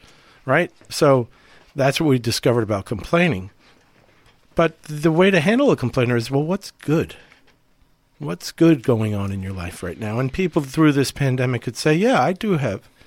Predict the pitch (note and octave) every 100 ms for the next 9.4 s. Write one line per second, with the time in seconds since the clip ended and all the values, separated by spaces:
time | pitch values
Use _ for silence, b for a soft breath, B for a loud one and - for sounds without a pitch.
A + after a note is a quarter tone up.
0 | b b b - - B2+ A2 C3 - A#2+
1 | A2+ G2+ G#2+ G#2 G#2 G2 F#2+ F#2+ F#2 D#2
2 | D#2+ - A#2 - D#3 - b b b b
3 | - B2+ G#2+ G#2 G2+ F#2+ F#2+ G#2+ B2+ C3
4 | C#3+ F3 G#3 E3+ B B B B B B
5 | B D#3 D3+ C3+ C3+ C3+ B2+ B2 B2 B3
6 | G#3 F4+ E4+ A3 C3 D#3+ - D3 C#3+ C3
7 | B2 B2 A#2+ C3 B2 A#2 A2+ D3 C#3+ -
8 | A2 - B2 A2+ A2 A2+ A2 B2 C#3+ B2+
9 | A#2 G2 G#2